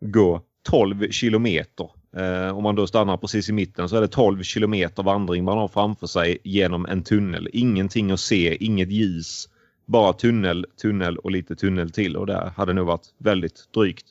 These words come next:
kan jag föreställa mig. Men ändå en ganska, he-, alltså jag menar, två och en halv mil, det är en lång sträcka att köra.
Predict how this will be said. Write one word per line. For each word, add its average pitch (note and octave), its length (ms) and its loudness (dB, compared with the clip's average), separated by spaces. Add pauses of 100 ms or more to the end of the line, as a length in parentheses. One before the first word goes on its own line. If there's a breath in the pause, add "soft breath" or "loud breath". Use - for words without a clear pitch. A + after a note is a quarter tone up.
(160)
kan G2+ 80 -4
jag F2+ 100 0
föreställa E2 440 0
mig. D#2+ 180 -4 (1600 loud breath)
Men C#3+ 160 4
ändå C#3 280 6
en B2 80 4
ganska, G#2+ 480 2 (640)
he-, A2+ 160 2
alltså A2+ 220 0
jag G#2+ 100 4
menar, G#2 560 2
två - 160 2
och A2+ 80 8
en A#2+ 60 2
halv G#2+ 220 4
mil, G2+ 300 -2
det F#2 60 2
är G2 60 2
en A2 60 0
lång G2+ 260 0
sträcka - 500 -4
att D#2+ 120 0
köra. A#2+ 360 -2